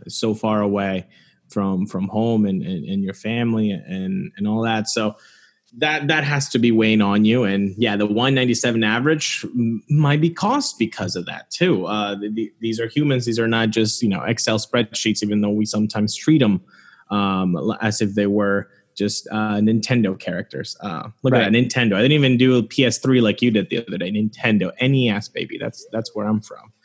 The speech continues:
Speaker 1: Um, look
Speaker 2: Nintendo Wii. What is Nintendo's latest, uh, console? Is it the Wii? I don't even know what they've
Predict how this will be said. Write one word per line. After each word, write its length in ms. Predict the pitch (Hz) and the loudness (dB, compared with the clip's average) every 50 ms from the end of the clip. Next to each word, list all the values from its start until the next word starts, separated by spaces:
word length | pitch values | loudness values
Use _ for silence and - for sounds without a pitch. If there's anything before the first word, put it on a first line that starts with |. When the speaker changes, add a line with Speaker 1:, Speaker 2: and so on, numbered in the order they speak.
| _ _ _ - - - - _ | _ _ _ -20 -20 -20 -20 _
Speaker 1:
Um, 680 | - 95 98 98 101 101 101 98 98 98 98 98 95 - - | -8 -6 -4 -4 -4 -4 -4 -4 -4 -2 -2 -4 -4 -4 -2
look 220 | - 151 - - - | 0 0 0 0 0
Speaker 2:
Nintendo 380 | - 196 220 262 269 285 269 262 | 0 0 2 2 4 4 4 4
Wii. 340 | 240 233 233 208 175 170 160 | 4 4 4 4 4 2 2
What 180 | 160 220 285 | 2 2 4
is 180 | 349 349 302 220 | 4 4 4 4
Nintendo's 580 | 226 202 175 143 - 190 180 175 175 165 147 131 | 4 4 4 2 2 2 4 4 4 4 2 2
latest, 760 | 131 151 165 175 170 175 175 170 156 - - - - - - | 2 2 2 4 4 4 4 2 2 0 -2 -4 -4 0 2
uh, 380 | 170 156 147 135 127 123 123 127 | 2 2 4 2 2 0 0 -2
console? 460 | - - 156 143 143 139 - 143 135 | -2 0 0 0 0 0 0 0 0
Is 100 | 131 131 | 0 0
it 80 | 143 117 | 0 0
the 100 | 135 120 | 0 0
Wii? 360 | 110 117 139 165 214 240 220 | 2 2 4 4 4 4 4
I 60 | 175 | 4
don't 160 | 170 180 185 | 4 4 4
even 200 | 185 170 170 156 | 4 4 4 2
know 120 | 160 160 165 | 4 4 4
what 180 | 160 156 156 | 2 2 2
they've 460 | - 151 147 147 143 120 117 - - | 2 4 4 4 2 0 -2 -10 -18